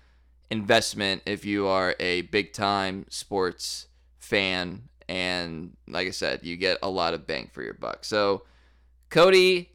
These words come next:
from Cleveland, thanks for joining us. Thanks for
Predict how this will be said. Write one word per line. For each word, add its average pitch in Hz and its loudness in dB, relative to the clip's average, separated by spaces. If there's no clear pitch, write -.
from 120 2
Cleveland, 196 2
thanks 151 2
for 127 6
joining 156 6
us. 160 4
Thanks 220 6
for 196 4